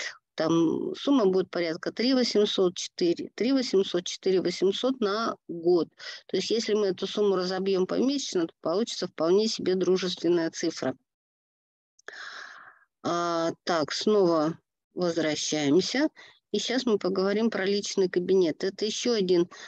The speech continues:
достаточно комфортный сервис, который, опять же, есть в обеих конфигурациях. То есть вот это мы с вами были сейчас в,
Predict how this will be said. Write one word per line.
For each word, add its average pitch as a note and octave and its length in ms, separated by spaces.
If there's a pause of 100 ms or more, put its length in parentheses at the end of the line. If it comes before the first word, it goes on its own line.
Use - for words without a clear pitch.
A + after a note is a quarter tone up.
(140)
достаточно F#3 800 (480)
комфортный G3+ 640
сервис, C#4 440
который, F#3+ 400
опять F#3+ 280
же, F3 120
есть F3 400
в E3+ 40
обеих F3 420
конфигурациях. F#3 1000 (340)
То F3 100
есть F3+ 140
вот F#3+ 240
это E3 160
мы F#3 120
с F3+ 140
вами F3+ 220
были F3 300
сейчас D#3+ 560
в, E3+ 340